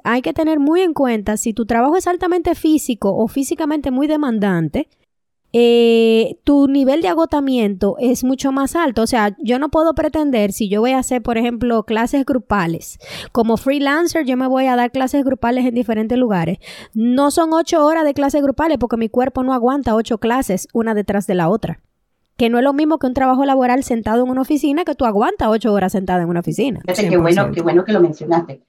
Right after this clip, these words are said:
Speaker 2: Eh, yo le mencioné la vez anterior que yo hice mi primer negocio fue un landscaping. Y yo llegué acá
Speaker 3: Sí.
Speaker 2: a Canadá a los
Speaker 1: Ujú.
Speaker 2: cuarenta y cuatro años. <laughs> Entonces, yo muy bien, "Ay, sí, yo soy agrónomo, yo lo puedo hacer". No, a lo que llevaba una semana estaba destrozada.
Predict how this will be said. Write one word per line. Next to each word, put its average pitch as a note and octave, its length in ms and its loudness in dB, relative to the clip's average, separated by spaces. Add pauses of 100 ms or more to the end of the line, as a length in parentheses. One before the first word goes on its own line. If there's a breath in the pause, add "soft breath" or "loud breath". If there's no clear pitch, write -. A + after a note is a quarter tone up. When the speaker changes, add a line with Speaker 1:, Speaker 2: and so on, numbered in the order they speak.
(280)
Speaker 2:
Eh, D3+ 320 -2
yo E3 160 2
le E3+ 80 4
mencioné F#3 320 2
la F#3+ 100 4
vez G3 100 2
anterior F3+ 360 0
que G3+ 100 -6
yo E3 260 0
hice E3+ 240 -16
mi E3+ 200 -2
primer C#3 320 -6
negocio E3+ 640 -2 (260)
fue D#3+ 120 -2
un D3+ 140 -4
landscaping. C#3 640 -4 (460)
Y E3 120 -8
yo D3 100 -4
llegué F3+ 300 -2
acá F#3+ 160 2
Speaker 3:
Sí. F#3+ 60 4
Speaker 2:
a F3+ 40 2
Canadá D#3+ 360 2
a A#3 40 0
los A3+ 60 2
Speaker 1:
Ujú. A#3+ 80 0
Speaker 2:
cuarenta G#3 280 0
y G3 60 -2
cuatro G3+ 260 -4
años. - 240 -2 (100)
<laughs> - 180 -14
Entonces, F3 320 -14 (1300 loud breath)
yo F3+ 160 0
muy A3 180 0
bien, A#3 180 0
"Ay, E4 140 0 (100)
sí, D4 160 -4
yo B3 120 -2
soy C#4+ 160 -2
agrónomo, D4 520 2
yo A#3 120 0
lo C4 160 -4
puedo B3+ 140 -2
hacer". G3+ 340 -2
No, E3+ 400 -6 (400)
a E3+ 120 -6
lo E3+ 120 -8
que E3 80 -14
llevaba F3 260 -2
una G#3 120 -4
semana G3 260 -6
estaba F#3+ 200 -2
destrozada. F3+ 560 -6